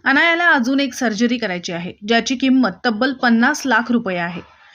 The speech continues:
पण तिच्याकडे आता काहीही पैसे उरलेले नाहीत. संपूर्ण बचत, उपचार आणि आधीच्या सर्जरीत खर्च झाली आहे. या कठीण परिस्थितीत अनायाने राईज आणि फॉल या रिॲलिटी शोच्या मंचावर आपली वेदना मांडली.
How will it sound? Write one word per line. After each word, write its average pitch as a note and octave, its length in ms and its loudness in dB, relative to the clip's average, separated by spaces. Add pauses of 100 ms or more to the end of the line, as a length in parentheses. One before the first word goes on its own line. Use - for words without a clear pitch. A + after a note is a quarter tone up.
(140)
पण C#4+ 180 4
तिच्याकडे C#4+ 440 2
आता D4 180 0
काहीही A#3 420 -2
पैसे A#3+ 320 -2
उरलेले G3+ 420 0
नाहीत. F3 240 -4 (460)
संपूर्ण D4+ 440 4
बचत, C#4 400 0
उपचार A3 460 -2 (140)
आणि A#3+ 400 0 (520)
आधीच्या C4 460 2
सर्जरीत A#3+ 480 0 (120)
खर्च B3+ 260 -2
झाली F#3+ 300 -4
आहे. F3+ 160 -10 (960)
या D4 140 4
कठीण D#4+ 340 0
परिस्थितीत D4+ 640 0 (160)
अनायाने B3+ 680 2
राईज C4 400 0 (120)
आणि B3+ 300 2 (140)
फॉल G#3 220 2 (460)
या C4 240 4
रिॲलिटी C4 540 2
शोच्या A#3+ 540 0 (220)
मंचावर A#3+ 540 4 (400)
आपली B3+ 280 0
वेदना G#3+ 360 0
मांडली. F3+ 340 -6